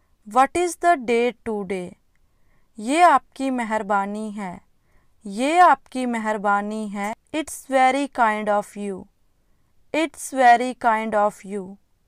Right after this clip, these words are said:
मैं आपका इंतज़ार कर रहा हूँ। मैं आपका इंतज़ार कर रहा हूँ।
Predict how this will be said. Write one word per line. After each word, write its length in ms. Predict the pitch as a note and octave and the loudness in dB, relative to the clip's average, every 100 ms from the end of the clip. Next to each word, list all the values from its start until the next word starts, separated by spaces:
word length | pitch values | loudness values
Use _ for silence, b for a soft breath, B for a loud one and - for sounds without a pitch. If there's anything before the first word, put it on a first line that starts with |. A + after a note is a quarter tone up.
| _ _ _ _ _ _ A#3 | _ _ _ _ _ _ 0
मैं 140 | D4 | 4
आपका 360 | F4+ - - F4 | 6 4 4 4
इंतज़ार 640 | D4+ B3+ A#3 A#3 A3+ B3 | 2 -2 0 6 6 6
कर 260 | - A3+ G#3 | 2 0 0
रहा 340 | G#3 G#3 G#3 | -2 -4 -6
हूँ। 360 | G3+ G3 F#3 - _ _ _ _ _ _ A3 | -8 -10 -14 -18 _ _ _ _ _ _ -4
मैं 280 | A#3+ D#4 | 2 4
आपका 420 | F#4 D4 - C4+ B3 | 6 4 2 2 2
इंतज़ार 640 | A3+ A#3 G#3+ G#3+ G#3 G#3+ | 2 -6 -2 2 4 4
कर 240 | - B3 G#3 | 2 2 2
रहा 360 | G#3 G3+ G3+ | -2 -4 -6
हूँ। 340 | G3+ G3+ A#3 | -6 -8 -10